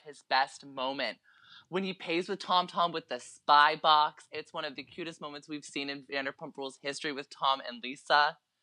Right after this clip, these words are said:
You know, he does have a bad moment with Katie when he's in Mexico, but I, I, I don't think that can overrule the entire season, because I think he is most likable and himself this season. And in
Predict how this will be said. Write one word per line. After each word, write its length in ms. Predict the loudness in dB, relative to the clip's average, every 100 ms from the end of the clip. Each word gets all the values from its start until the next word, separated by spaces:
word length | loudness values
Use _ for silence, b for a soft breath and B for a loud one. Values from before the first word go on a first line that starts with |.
| b b b b b
You 120 | 0 4
know, 140 | 4
he 180 | 4 -8
does 360 | 6 6 6 2
have 200 | 0 0
a 60 |
bad 300 | 2 2 4
moment 240 | 0 -8 -10
with 140 | -14
Katie 260 | -12 -10 -10
when 100 | -14
he's 140 | -16
in 80 | -10
Mexico, 800 | -10 _ _ 0 0 0 -4 -12 _ _ _ 0
but 360 | 6 6 6 -2 -20 -20 _ _ _ _ _ _ -12
I, 80 | -10
I, 200 | -8 -10 _ _ _ -10
I 100 | -10 -8
don't 280 | -8 -8 -8
think 220 | -14 -12 -8
that 160 | -8 -10
can 200 | -20 -18 -12
overrule 340 | -12 -12 -14
the 100 | -14
entire 340 | -14 -12 -12 -10
season, 360 | -16 -18 -16
because 180 | -16 -12 -10
I 80 | -8
think 240 | -8 -10
he 100 | -10
is 120 | -10
most 180 | -12 -6
likable 500 | 0 0 0 -8 -8 -6 -10
and 80 |
himself 400 | -10 -8 0 0 0
this 160 | -12 -8
season. 500 | -8 -6 -8 -8 -16 _ _ b b -4
And 140 | -4 -2
in 140 | -8